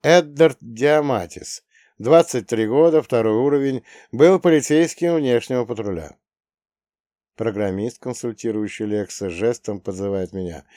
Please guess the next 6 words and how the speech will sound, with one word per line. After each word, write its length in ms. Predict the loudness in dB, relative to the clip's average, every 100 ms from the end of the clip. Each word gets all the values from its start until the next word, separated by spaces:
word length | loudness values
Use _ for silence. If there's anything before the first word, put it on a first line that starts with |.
| -20 -20 -20 -18 -6
«Идите 360 | -2 -2 -4
сюда, 400 | -2 2 6 4
покажу, 440 | 4 0 0 0 0
как 220 | 0 0
пользоваться 480 | -2 0 -4 -6 -4
хранилищами». 800 | 0 0 -2 -8 -14 -16 -18